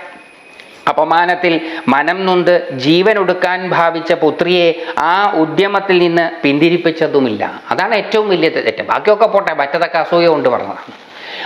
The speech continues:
വലിഞ്ഞു കയറി വന്നതുകൊണ്ട് അപമാനിച്ചതാണെന്ന് പറയാം. പക്ഷേ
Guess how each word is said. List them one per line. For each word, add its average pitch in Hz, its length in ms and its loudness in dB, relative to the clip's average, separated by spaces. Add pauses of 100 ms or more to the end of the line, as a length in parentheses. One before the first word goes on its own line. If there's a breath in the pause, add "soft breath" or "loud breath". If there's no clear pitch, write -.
(100)
വലിഞ്ഞു 190 340 0
കയറി 190 200 4
വന്നതുകൊണ്ട് 151 480 2
അപമാനിച്ചതാണെന്ന് 120 800 -2
പറയാം. - 260 -16 (720)
പക്ഷേ 147 400 -2